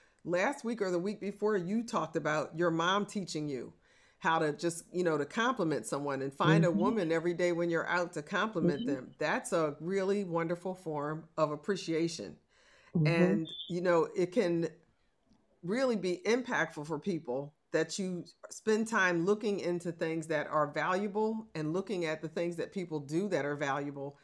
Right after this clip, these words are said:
Speaker 1: and making sure that we acknowledge them. And, and I don't know that there's a better way that you can appreciate somebody,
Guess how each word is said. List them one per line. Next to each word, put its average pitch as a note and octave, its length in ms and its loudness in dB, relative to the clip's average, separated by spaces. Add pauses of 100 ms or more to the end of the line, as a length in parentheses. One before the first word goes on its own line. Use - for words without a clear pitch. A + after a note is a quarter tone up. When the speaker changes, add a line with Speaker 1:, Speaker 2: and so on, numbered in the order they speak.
(260)
Speaker 1:
and D#3+ 180 0
making F#3 280 2
sure F3 240 0
that D3+ 120 2
we E3+ 140 2
acknowledge C#3 560 2
them. F#2 220 -10 (720)
And, D3 260 -4 (140)
and D#3 160 -2
I D#3+ 180 2
don't F#3+ 160 2
know F3 120 6
that E3+ 120 -2
there's E3+ 220 2
a D3 80 2
better E3+ 420 4
way D3 540 0
that D#3 200 -4
you G3 120 -2
can D#3 360 -2 (140)
appreciate E3+ 640 -2
somebody, D3 560 -4